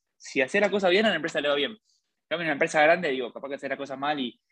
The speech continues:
y bueno, y, y se puede solucionar de otra manera. Entonces eso, eso estuvo espectacular. Y en paralelo, Belu, a mí hace,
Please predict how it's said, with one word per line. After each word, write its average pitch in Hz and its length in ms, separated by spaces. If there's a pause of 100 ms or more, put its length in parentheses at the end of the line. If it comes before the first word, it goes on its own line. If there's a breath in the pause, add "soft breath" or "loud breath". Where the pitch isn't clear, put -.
(440)
y 117 80
bueno, 120 460
y, 117 180
y 107 40
se - 140
puede 127 160
solucionar 127 380
de 135 60
otra 120 180
manera. 117 300
Entonces 151 300
eso, 160 260 (400 soft breath)
eso 139 180
estuvo 131 720
espectacular. 120 640 (180)
Y 143 140
en 151 140
paralelo, 170 720
Belu, 143 360 (140)
a 127 100
mí 160 480
hace, 131 460